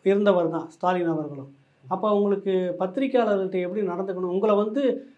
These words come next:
அவதார பத்திரிக்கைன்னு வந்துட்டாக்கா உங்களுக்கு முழுக்க முழுக்க வந்து ஒத்து ஊதிக்கிட்டே இருக்கணும் அப்படின்னாக்கா நீங்க நடுநிலையாளர்னு சொல்லுவீங்க இல்ல? இந்த நடுநிலை அப்படின்னு சொல்றதுக்கான அது என்ன சொல்லுவாங்க, காப்பிரைட்டே வந்து இவங்க தான், திராவிடம் தான்.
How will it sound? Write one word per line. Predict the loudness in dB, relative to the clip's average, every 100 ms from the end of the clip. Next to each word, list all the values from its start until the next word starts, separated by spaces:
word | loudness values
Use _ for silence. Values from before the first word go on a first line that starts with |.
| _
அவதார | 4 6 6 6
பத்திரிக்கைன்னு | 2 2 0 2 2
வந்துட்டாக்கா | 2 -2 -2 0 2
உங்களுக்கு | 2 0 -2
முழுக்க | 0 0 0
முழுக்க | -2 -2 0 2
வந்து | 2 0 0 2 2 0
ஒத்து | 0 0 2
ஊதிக்கிட்டே | 2 0 2 6 12
இருக்கணும் | 12 12 6 2 0
அப்படின்னாக்கா | 0 0 0 0 -2
நீங்க | -2 0
நடுநிலையாளர்னு | 0 0 2 2 2 2 0 0 -2
சொல்லுவீங்க | -6 -8 -12 -14 -6
இல்ல? | -2 -2 -4 -16 _ _ _ _ _ _ _ -6
இந்த | 4
நடுநிலை | 6 8 8 8 6 4
அப்படின்னு | 2 2 0 -2
சொல்றதுக்கான | -2 -2 0 0 0 0 -2 -2 -4 -4 -8 -12 -10
அது | -4
என்ன | -2 -2
சொல்லுவாங்க, | -2 -4 -4 0 8
காப்பிரைட்டே | 8 8 4 4 2
வந்து | 2 2 2 2
இவங்க | 4 4 2
தான், | 0 -8 -8
திராவிடம் | -2 0 0 -2 -8
தான். | -10